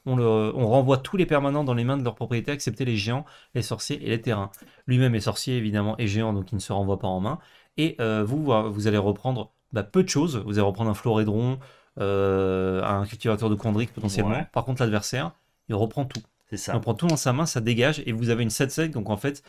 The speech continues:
Speaker 1: c'est, euh, vers ça qu'on veut, c'est la cible préférentielle
Speaker 2: Bah
Speaker 1: quand on
Speaker 2: ouais.
Speaker 1: rampe, parce que quand l'adversaire il va jouer plein de bêtes, et cetera, qui commence à vous déborder, bim, gros sept sept, tu reprends tout en main, ça dégage.
Speaker 2: Le but, c'est que tous les tours que vous avez pris pour accélérer votre mana, vous, pendant ce temps-là, votre adversaire, il va jouer des cartes.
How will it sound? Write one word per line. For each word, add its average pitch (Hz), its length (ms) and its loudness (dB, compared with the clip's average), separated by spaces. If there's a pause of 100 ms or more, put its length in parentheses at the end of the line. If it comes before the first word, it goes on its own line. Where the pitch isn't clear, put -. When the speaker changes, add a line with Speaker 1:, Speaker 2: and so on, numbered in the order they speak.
(260)
Speaker 1:
c'est, - 340 -2
euh, 107 400 2
vers 107 160 2
ça 165 220 -2
qu'on 113 300 0
veut, 131 360 0
c'est 101 460 -4
la 101 120 2
cible 123 280 -2
préférentielle 117 520 -2
Speaker 2:
Bah 101 120 0
Speaker 1:
quand 101 100 2
on 104 40 2
Speaker 2:
ouais. 101 40 0
Speaker 1:
rampe, 123 240 0 (320)
parce 107 140 -4
que 117 80 0
quand 120 120 0
l'adversaire 127 380 0
il 113 60 -4
va 113 80 2
jouer 104 160 0
plein 120 140 -2
de 113 40 0
bêtes, 123 220 0
et 107 40 -8
cetera, 117 400 -2
qui - 120 -12
commence 110 260 -6
à 117 40 0
vous 107 100 -2
déborder, 107 480 2 (320)
bim, 127 360 8
gros 131 220 -2
sept 143 220 0
sept, 139 340 -2 (220)
tu - 100 -6
reprends 123 280 0
tout 127 120 -2
en 113 80 2
main, 127 160 0
ça 127 140 -4
dégage. 101 340 -4
Speaker 2:
Le 113 140 -4
but, 139 200 0
c'est 131 160 -4
que 127 100 0
tous 120 200 -4
les 156 160 2
tours 170 220 -2
que - 80 -4
vous 110 180 -2
avez 117 200 2
pris 156 420 -8 (100)
pour 107 200 -4
accélérer 131 580 2
votre 110 260 0
mana, 117 480 0
vous, 110 260 -4
pendant 120 280 -2
ce - 80 -8
temps-là, 131 320 2
votre 120 220 -4
adversaire, 113 460 -2
il 104 120 -2
va 104 120 2
jouer 117 320 0
des 117 120 0
cartes. - 360 -6